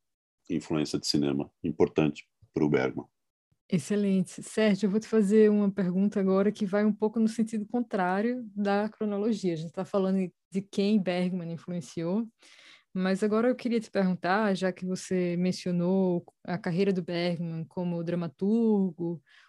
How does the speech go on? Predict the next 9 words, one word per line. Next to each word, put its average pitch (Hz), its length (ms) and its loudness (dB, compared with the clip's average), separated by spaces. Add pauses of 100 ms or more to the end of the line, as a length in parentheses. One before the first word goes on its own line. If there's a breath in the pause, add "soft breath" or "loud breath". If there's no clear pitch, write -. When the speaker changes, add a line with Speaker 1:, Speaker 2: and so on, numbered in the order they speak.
(100)
Speaker 2:
o 196 60 2
envolvimento 185 580 0
dele 180 240 0
com 180 280 -4
o 175 40 -4
teatro, 170 640 -4 (220)
eh, 156 360 -6
sueco, 196 720 -4 (440 soft breath)
eh, 208 280 -2